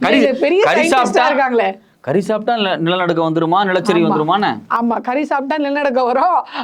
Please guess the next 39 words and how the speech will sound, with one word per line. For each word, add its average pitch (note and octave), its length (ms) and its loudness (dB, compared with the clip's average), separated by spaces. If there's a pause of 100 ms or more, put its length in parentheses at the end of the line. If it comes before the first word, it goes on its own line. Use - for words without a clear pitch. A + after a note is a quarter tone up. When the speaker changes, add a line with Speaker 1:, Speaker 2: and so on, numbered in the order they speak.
Speaker 2:
அதுக்கப்புறம் C#4 540 -2
வேற C#4 260 0
ஏதாவது D4 300 -2
சா-, C4 260 -2
சாப்பிட்டீங்கன்னா C#4 600 0
பூமி D4+ 260 0
ரெண்டா C4+ 220 0 (100)
பொளக்கும். B3 440 0 (240)
ஏன்னா E4 560 0
இந்த D4+ 40 0
மாதிரிலாம் C#4+ 560 0
கிளம்பி C4 340 0
வரீங்க? A#3+ 300 0
எங்க D4+ 240 0
இருந்து E4 240 0
உங்களுக்கு C4 220 -2
இந்த B3 120 -4
மாதிரி C#4 280 -2 (280)
தாட்லாம் C#4 400 2
வருதுன்னு C4 360 0
ஒண்ணுமே D4+ 260 2
புரியல. D4 520 0 (280)
அதுக்கடுத்து E4 360 0
பாத்தீங்கன்னா, C4 460 0
ஜே D#4 300 2
என் D#4 140 0
யூ C#4 140 0
வைஸ் C#4 440 0
சான்சலர் C#4 260 0
இருக்காங்க G#3 320 -2
இல்லையா? G#3+ 400 2
Speaker 1:
ஆமா. G#3 240 -2
Speaker 2:
ஆ, A#3+ 200 0
சாந்தி C#4 480 -2
ஸ்ரீ, A3 320 -2
Speaker 1:
ஆமா. - 240 -20
Speaker 2:
இவங்க D4+ 320 0
வந்து D4 300 -2
சொல்றாங்க, C4 240 -2